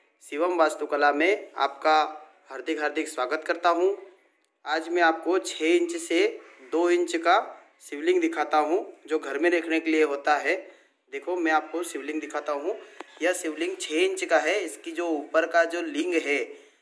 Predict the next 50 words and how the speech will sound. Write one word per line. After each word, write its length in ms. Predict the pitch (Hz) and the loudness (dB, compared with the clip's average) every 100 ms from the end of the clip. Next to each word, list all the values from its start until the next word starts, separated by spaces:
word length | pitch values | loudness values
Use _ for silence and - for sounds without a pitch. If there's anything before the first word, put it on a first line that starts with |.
| _ - | _ -8
अ, 100 | 143 | -2
वो 400 | 147 151 151 165 | 0 0 -2 -4
छः 240 | - 143 | -6 -2
इंच 260 | 165 180 175 | 0 0 -2
का 180 | 175 160 | 0 2
है 220 | 160 214 | 2 0
और 180 | 190 160 | 0 -2
इसके 260 | - 180 | -2 -2
नीचे 320 | 160 147 165 | -2 -2 -4
का 120 | 170 175 | -2 0
जो 160 | 165 | 0
बेस 380 | 165 151 175 175 | -2 0 0 0
है, 60 | 185 | -2
वो 140 | 190 | -2
दस 380 | - 156 175 - | 0 0 0 -2
से 80 | 185 | -2
बारह 280 | 147 151 | 2 4
इंच 260 | 175 175 175 | 2 0 -4
हम 220 | 170 180 | -4 -2
रख 200 | 156 160 | -2 -2
सकते 360 | - 165 - 156 | -2 -8 -4 -2
हैं। 400 | 151 214 - - _ _ _ | -2 -4 -10 -20 _ _ _
तो 100 | 156 | -14
मैंने 280 | 160 156 170 | -8 -4 -2
दस 300 | - 170 170 | 0 0 0
इंच 180 | 170 165 | -8 -4
का 120 | 170 | 0
लगाया 420 | 160 139 143 143 | 2 4 6 6
है। 400 | 139 180 - - _ _ _ | 4 0 -4 -16 _ _ _
देखो, 180 | 143 170 | -14 -12
छः 200 | 165 151 | -8 -2
इंच 280 | 156 160 165 | -2 -2 -2
का 140 | 156 | 0
लिंग 260 | 147 160 - - - | 0 0 -4 -10 -12
और 180 | 139 147 | -6 -4
उसका 380 | 151 - 151 156 | -6 0 2 2
दस 320 | 147 147 151 | 4 0 0
इंच 180 | 151 151 | -6 -6
का 140 | 151 | -2
बेस, 480 | 147 139 160 190 - - _ _ _ _ _ _ 135 | 0 0 0 -2 -8 -16 _ _ _ _ _ _ -16
ये 100 | 151 | -10
मैक्सिमम 720 | 147 - - 165 202 202 - - - | -8 -8 -6 -2 -2 -2 -10 -14 -14
होता 260 | 143 170 | -2 0
है 300 | 156 170 196 | 2 0 -4
घर 180 | - 139 | -8 -8
में 340 | 147 160 170 - | -2 0 -2 -6
पूजा 220 | 139 156 | 0 2
करने 280 | 151 147 147 | 2 -2 -4
के 140 | 151 | -6
लिए। 460 | 135 139 208 - | -6 -4 -4 -6